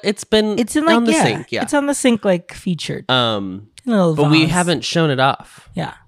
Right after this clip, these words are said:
Speaker 1: Because it's been in there. Cherry Magic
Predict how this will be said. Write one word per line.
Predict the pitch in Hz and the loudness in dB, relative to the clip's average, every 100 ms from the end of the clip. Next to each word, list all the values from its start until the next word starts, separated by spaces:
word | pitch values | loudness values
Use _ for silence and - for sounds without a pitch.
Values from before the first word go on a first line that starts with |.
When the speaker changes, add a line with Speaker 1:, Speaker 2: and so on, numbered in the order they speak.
| _ - | _ -10
Speaker 1:
Because | 120 117 | -6 -6
it's | 113 92 - | -6 -10 -14
been | - 110 | -10 -8
in | 104 | -6
there. | 107 92 - _ _ _ _ _ - - - _ _ - | -6 -6 -10 _ _ _ _ _ -6 -6 -20 _ _ -4
Cherry | - 277 | 0 2
Magic | 262 185 156 160 147 - | 2 0 2 0 0 -6